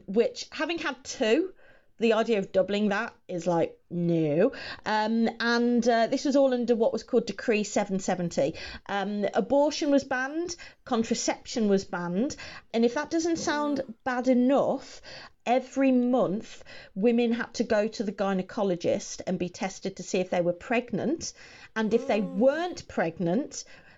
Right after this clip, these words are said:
Speaker 1: then they had to kind of explain themselves, like, explain why they weren't pregnant. Do you know, if I said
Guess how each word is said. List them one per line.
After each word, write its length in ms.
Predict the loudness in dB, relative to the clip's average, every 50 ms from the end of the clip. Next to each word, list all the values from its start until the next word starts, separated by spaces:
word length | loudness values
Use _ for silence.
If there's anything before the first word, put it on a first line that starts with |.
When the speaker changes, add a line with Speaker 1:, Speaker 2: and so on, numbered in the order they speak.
| -12 _ -2
Speaker 1:
then 220 | 0 0 0 0
they 160 | 0 0 0
had 180 | 0 -2 -4 -8 -10 -10
to 120 | -6 -6 -4
kind 240 | -2 -2 -2 -2 -2
of 100 | -4 -4 -6
explain 640 | -8 -8 -6 -6 -4 0 0 2 2 0 -2 -2 -2
themselves, 800 | 0 0 0 -2 -2 -2 -2 -2 -2 -2 -4 -6 -8 -10 -8 -4
like, 300 | 0 0 0 0 0 -2 -4
explain 800 | -4 -4 -6 -12 -12 -8 -4 -2 -2 0 0 0 0 0 2 4
why 380 | 4 4 4 4 2 0 0 -4 -6 -10 -14 -14 -10 -4
they 140 | -2 -2 0
weren't 340 | 0 2 0 0 0 -4 -6
pregnant. 520 | -6 -4 -4 -4 -4 -6 -6 -6 -8 -10 -12 -18 -20 -20 -8 -2
Do 80 | 2 4
you 240 | 4 4 4 2 2
know, 520 | 0 0 0 0 0 2 4 4 4 4 2
if 160 | 0 0 0
I 180 | 0 0 0 -2
said 480 | -4 -4 -2 0 0 0 0 -2 -8